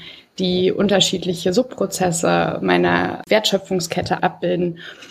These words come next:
Und alleine intern, ähm, in, in, einen internen Prozess jetzt beispielsweise mir mal anzuschauen und zu gucken, was hat der für einen Impact?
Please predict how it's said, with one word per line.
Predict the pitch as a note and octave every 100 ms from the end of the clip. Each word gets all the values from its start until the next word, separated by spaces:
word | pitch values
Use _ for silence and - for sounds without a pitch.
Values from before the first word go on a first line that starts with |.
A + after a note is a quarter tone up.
| -
Und | G3+ -
alleine | F#3 G3+ A#3+
intern, | - F#3 E3+ F#3+ A3 G#3+ F3 E3+ -
ähm, | F3 E3+ E3 E3
in, | E3+ F3 E3+
in, | - -
einen | E3+
internen | E3 E3+ F#3 G#3 C4 B3+
Prozess | - F#3+ - G#3 G#3+ - - -
jetzt | E3 E3
beispielsweise | - E3 - E3+ - E3+ F3
mir | F3+
mal | F3 F3+
anzuschauen | G3 G#3 G3 - E3+ E3 E3+ E3+
und | E3 E3
zu | E3 -
gucken, | F3+ -
was | E3+ E3
hat | E3+
der | E3+
für | E3 E3+
einen | E3
Impact? | F3 F3 D#3 - -